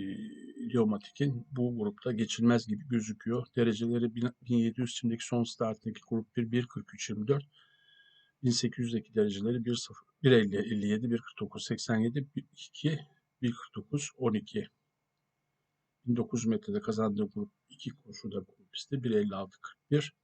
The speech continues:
Grup üç koşuda da bin yedi yüz çimde bir kırk iki on üç dereceleri bugün koşuda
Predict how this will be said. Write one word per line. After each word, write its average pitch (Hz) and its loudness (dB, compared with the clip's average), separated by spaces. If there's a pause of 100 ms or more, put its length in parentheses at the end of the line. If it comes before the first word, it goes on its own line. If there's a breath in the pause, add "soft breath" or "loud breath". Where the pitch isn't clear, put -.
(960)
Grup 117 0
üç - -18
koşuda - -6
da 131 0
bin 107 0
yedi 107 2
yüz 101 -2
çimde 117 -2
bir 110 -2
kırk 95 -4
iki - -4
on - -6
üç 117 -6
dereceleri 107 2
bugün 113 -2
koşuda 101 -8